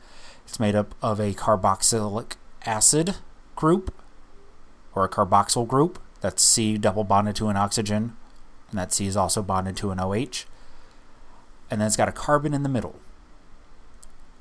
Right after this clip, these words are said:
And sticking off of that carbon is one hydrogen,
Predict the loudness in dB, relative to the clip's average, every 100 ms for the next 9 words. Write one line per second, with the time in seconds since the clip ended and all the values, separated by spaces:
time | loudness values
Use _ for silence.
0 | -18 -10 -6 -4 -6 -8 -6 0 2 2
1 | -2 0 0 2 2 2 4 2 0 0
2 | -4 -6 -10 -16 -16 -18 -10 -6 -2 4
3 | 4 4 0 0 0 0 0